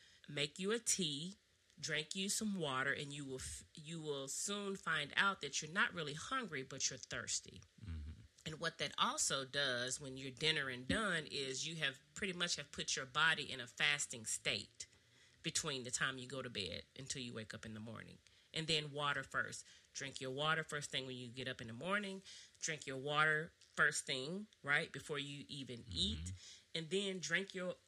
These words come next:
Speaker 1: drink some water first before your head hits the pillow.
Speaker 2: Mm-hmm.
Speaker 1: And drink water first when you think you're hungry and it's late at night. So
Speaker 2: Mm.
Speaker 1: those are kinda some of my tips about nutrition,
Speaker 2: Great tip.
Speaker 1: physical activity,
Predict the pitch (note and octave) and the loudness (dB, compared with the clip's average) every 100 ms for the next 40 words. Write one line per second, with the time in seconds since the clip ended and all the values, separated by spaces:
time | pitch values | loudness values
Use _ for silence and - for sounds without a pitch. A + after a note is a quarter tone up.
0 | D3+ D#3 F3+ - E3+ D#3+ E3+ F3 F3 E3 | -6 -2 -2 -2 -6 -2 0 2 2 0
1 | - G3 C3 D3 D3+ D3 D3+ D3 C3+ C#3 | 4 4 4 -2 -4 -4 -2 -2 0 0
2 | C#3 - F3 C#3 B2+ - E3 - - B2 | 0 0 2 2 0 -4 -6 -2 -4 -4
3 | - - - D2+ - - _ D#2+ D#2 C#2+ | -4 -2 -2 -6 -10 -16 _ -6 -4 -4
4 | D#2 E2+ - _ D3+ C#3 D3 D#3+ D3+ C#3+ | -6 -8 -12 _ -6 -4 0 2 2 -2
5 | C#3+ D3 D3 C3+ - _ - A3+ D#3+ B2 | 2 4 6 2 -4 _ 6 8 8 6
6 | - - - - - C#3+ C3+ A#2+ - - | 0 -2 -4 -14 -6 -6 -4 -8 -14 -2
7 | B3+ B3 - - D3+ C#3 C#3+ A3 G3+ C#3 | 0 0 -4 -12 -6 -6 -4 -2 -2 -2
8 | A#2+ A2 - C3 B2 - C#3 C3 - - | -6 -6 -6 -6 -4 -2 -2 -2 -4 -8
9 | B2 B2+ B2+ - - - _ _ - - | -8 -6 -6 -6 -10 -20 _ _ -16 -14
10 | - F2 D#3 E3 E3 E3 - D#3 D3+ D3+ | -4 2 2 4 2 2 0 0 0 -4
11 | C#3 C#3 B2+ - D#3+ - B2+ A#2 A#2 - | -4 -2 0 -2 -2 -6 -6 -6 -6 -10
12 | C#3+ D3 - F3 - E3 D3 C#3+ - - | -10 -2 2 4 6 6 4 2 -6 -18
13 | - - - D#3+ - D3 C3 - D3 B2 | -20 -10 -2 -2 -2 -6 -6 -4 -4 -4
14 | B2 B2 | -6 -8